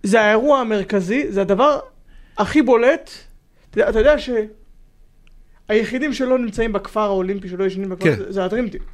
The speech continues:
Speaker 2: כן, אני יודע.
Speaker 1: זה הכוכבים. אנש-, לדרימטים אנשים ניגשים, הספורטאים עצמם, כולם, אה, גם נדל, אנשים, הספורטאים הבכירים ניגשים כדי להצטלם, אפילו ב-, כשמגיעים, הם, הם כן אוכלים בכפר האולימפי, הם לא ישנים.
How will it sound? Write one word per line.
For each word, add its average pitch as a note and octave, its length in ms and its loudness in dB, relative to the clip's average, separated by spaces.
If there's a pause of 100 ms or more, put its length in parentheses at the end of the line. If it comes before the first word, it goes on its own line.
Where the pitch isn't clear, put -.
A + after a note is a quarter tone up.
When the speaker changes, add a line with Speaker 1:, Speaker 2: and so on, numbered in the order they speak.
(120)
Speaker 2:
כן, A#2+ 140 -2 (200)
אני A#2+ 120 -4
יודע. G2+ 120 -4
Speaker 1:
זה - 0 -
הכוכבים. G3 380 -4 (1800)
אנש-, G#3 340 -2
לדרימטים D4 500 0
אנשים C#4 260 2
ניגשים, C4+ 400 -2 (100)
הספורטאים C4 640 -2
עצמם, C4+ 280 -2
כולם, B3 420 -2 (220)
אה, G3 240 0
גם F#3+ 280 -2
נדל, D#3 200 -2
אנשים, G#3+ 200 -2 (500)
הספורטאים A#3+ 500 -4
הבכירים C#4 420 -2
ניגשים G#3+ 460 -2
כדי G#3 200 4
להצטלם, G#3 520 0 (220)
אפילו F3+ 180 -4
ב-, F3 260 -10
כשמגיעים, F#3+ 420 -2
הם, F3+ 200 -2
הם F#3+ 320 -4
כן C4+ 120 -2
אוכלים A3+ 360 -6
בכפר F#3+ 240 -10
האולימפי, G3 360 -10
הם - 100 -16
לא - 60 -14
ישנים. A3+ 340 -10